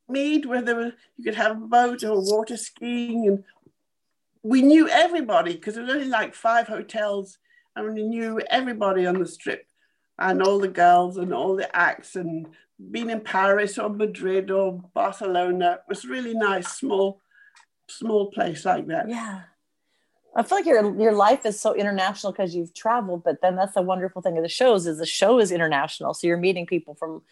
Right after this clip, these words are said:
Speaker 2: all different cultures, and, uh, it definitely expands your worldview as opposed to staying in one place. So you
Speaker 1: Was
Speaker 2: were
Speaker 1: it
Speaker 2: married, married at this time, and your husband, was he a musician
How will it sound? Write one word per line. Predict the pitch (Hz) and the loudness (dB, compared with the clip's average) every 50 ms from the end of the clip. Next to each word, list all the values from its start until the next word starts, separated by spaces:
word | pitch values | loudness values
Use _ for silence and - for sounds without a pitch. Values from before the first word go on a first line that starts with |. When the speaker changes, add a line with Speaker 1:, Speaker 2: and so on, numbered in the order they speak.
| _ _ _ _ _ _ - | _ _ _ _ _ _ -2
Speaker 2:
all | - 220 240 220 | 2 4 4 4
different | 214 196 202 185 156 | 2 0 -2 -4 -6
cultures, | - - 214 202 - - 208 196 196 202 190 | 2 2 2 2 2 0 0 0 0 0 -2
and, | 190 175 165 165 165 - _ _ _ _ _ _ _ - | -4 -4 -4 -4 -10 -14 _ _ _ _ _ _ _ -8
uh, | 180 175 170 - - - - _ | -2 -2 0 0 -2 -4 -6 _
it | - - - - | -10 -10 -2 0
definitely | 208 208 208 220 190 165 | 0 2 2 2 0 0
expands | 147 - - - - - 185 180 180 175 180 170 | 0 -2 -6 -6 2 4 4 4 4 4 2 0
your | 170 156 147 151 165 165 165 | 0 0 0 0 -2 -4 0
worldview | 170 180 202 214 208 175 175 147 139 165 175 185 - _ _ - | 4 4 4 4 4 2 2 2 2 -2 -4 -8 -16 _ _ -10
as | 175 - - | -10 -10 -4
opposed | - 180 170 170 - | 2 2 2 2 2
to | 151 | -4
staying | 160 - - - 180 170 170 | -6 -4 2 2 2 2 2
in | 170 160 | -2 -4
one | 151 147 143 | -4 -6 -6
place. | 143 _ - 185 175 151 147 175 - - _ _ _ _ _ _ _ _ _ _ _ _ _ _ _ _ _ - | -8 _ 2 4 4 4 2 -2 -6 -12 _ _ _ _ _ _ _ _ _ _ _ _ _ _ _ _ _ -14
So | - - 262 262 | -2 4 4 6
you | 254 247 269 285 | 6 8 8 8
Speaker 1:
Was | 269 | 6
Speaker 2:
were | 233 | 6
Speaker 1:
it | 233 | 6
Speaker 2:
married, | 233 240 247 262 262 254 - - 208 | 4 4 4 4 2 2 -2 0 2
married | 226 226 226 226 226 196 | 4 6 6 6 4 4
at | 196 208 208 208 | 4 2 2 2
this | 208 214 220 - | -2 -4 -4 -4
time, | - 202 190 170 165 180 | -4 -4 -2 -2 -2 -4
and | 180 180 | -4 -6
your | 175 180 | -4 -2
husband, | 196 190 196 185 - | 0 -2 -2 0 -4
was | 196 196 - | -4 -4 -2
he | 233 | -2
a | 220 | -2
musician | 208 196 196 185 180 190 196 - 240 247 254 262 240 | -2 -2 -4 -4 -4 -4 -6 -4 -6 -6 -6 -6 -8